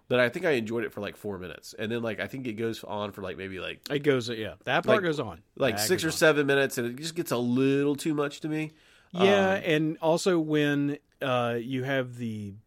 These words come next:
Speaker 2: just stereotypical, uh, boys are gonna pick on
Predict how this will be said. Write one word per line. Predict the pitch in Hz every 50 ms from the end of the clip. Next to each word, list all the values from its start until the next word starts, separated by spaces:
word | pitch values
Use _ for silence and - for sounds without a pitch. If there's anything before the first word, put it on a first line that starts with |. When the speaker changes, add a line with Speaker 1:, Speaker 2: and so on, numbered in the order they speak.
| _ _ _ _ _
Speaker 2:
just | - - 147 127 110 101 - - - _ -
stereotypical, | - - - - - 151 143 156 160 151 143 131 - 147 139 143 127 131 123 120 117 117 110 101 - _ _ _ _ _ _ _ _ -
uh, | 123 113 110 110
boys | 104 98 123 123 135 135 139 131
are | 131 120
gonna | 135 127 123 110
pick | - 139 135 -
on | 131 123 123 123 120 120 120 120